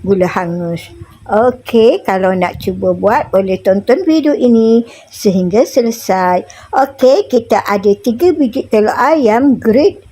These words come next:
A, setengah cawan susu pekat manis, satu cawan tepung gandum, satu penutup esin vanila, dua sudu kecil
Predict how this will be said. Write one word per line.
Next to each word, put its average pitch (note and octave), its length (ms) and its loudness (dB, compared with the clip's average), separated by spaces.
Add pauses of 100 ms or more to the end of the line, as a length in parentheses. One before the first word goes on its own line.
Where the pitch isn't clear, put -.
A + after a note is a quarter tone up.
A, F#3+ 320 2 (480)
setengah C4 480 2
cawan G#3+ 800 0
susu A3 320 -6
pekat G#3 320 -4
manis, A#3+ 640 4
satu A#3 480 -4
cawan G#3 400 -2
tepung F3+ 400 -6
gandum, A3 880 2 (400)
satu C4 400 -2
penutup F4+ 640 0 (160)
esin A3+ 400 2
vanila, F#3+ 720 0 (320)
dua A#3 240 4
sudu D4 480 -2
kecil B3 880 4